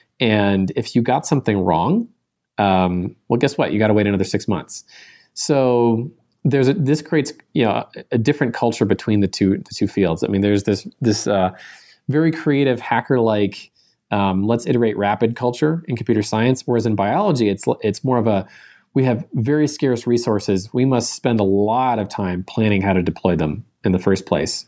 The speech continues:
And so you spend a lot of time using intuition and judging hypotheses, uh, because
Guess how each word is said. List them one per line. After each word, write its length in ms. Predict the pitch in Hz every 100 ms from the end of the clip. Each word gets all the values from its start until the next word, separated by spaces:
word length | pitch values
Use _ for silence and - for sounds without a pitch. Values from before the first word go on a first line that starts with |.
| -
And 100 | 104
so 80 | 117
you 60 |
spend 220 | 113 127 113
a 40 |
lot 480 | 107 120 156 156 143
of 120 | 113
time 440 | - 101 92 92 92 - - _
using 320 | 147 127 120 110
intuition 920 | 131 - 117 117 - 117 110 110 113 -
and 320 | 110 98 101 -
judging 400 | 107 120 123 123
hypotheses, 1000 | 110 120 - 110 110 110 - 107 104 101 - _ _ _
uh, 200 | 117 107
because 280 | 110 123